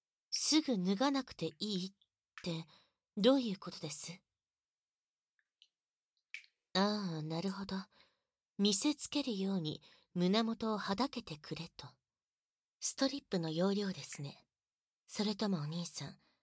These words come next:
半脱ぎが好きだったりするんでしょうか？まあ、どちらでもいいです。それくらいでしたら対応可能ですから。はい。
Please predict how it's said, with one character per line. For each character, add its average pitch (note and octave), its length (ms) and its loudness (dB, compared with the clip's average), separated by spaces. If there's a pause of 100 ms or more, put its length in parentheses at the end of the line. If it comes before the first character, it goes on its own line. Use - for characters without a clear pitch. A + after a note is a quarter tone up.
(400)
半 A#3+ 300 2
脱 C4 100 0
ぎ B3 160 -8
が C4 80 -2
好 A#3+ 60 -2 (100)
き - 80 -6
だ A#3+ 100 -4
っ A3 40 -6 (100)
た F3 60 -8
り D3+ 100 -8
す - 220 -2
る F#3 100 2
ん F3 60 -4
で D#3 80 -8
し - 160 -4
ょ D3 60 -12
う - 80 -20
か？ - 120 -16 (1500)
ま F#3 140 0
あ、 - 140 -10 (560)
ど A3+ 100 2
ち B3 140 0
ら A#3+ 100 2
で B3 100 2
も A#3 140 0
い A#3 100 0
い A3+ 40 -8
で F#3 100 -6
す。 - 240 -8 (880)
そ - 180 2
れ A#3 100 2
く A#3 120 -6
ら A3 100 -2
い A3 80 -4
で G#3 120 -4
し - 80 -2
た E3+ 100 -8
ら D#3 100 -8 (640)
対 G3 320 2
応 F#3+ 60 -2
可 - 200 -4
能 G3 180 0
で G3 120 -6
す - 100 -6
か - 140 -14
ら。 - 120 -16 (4000)
は F3+ 200 2
い。 G3 140 -4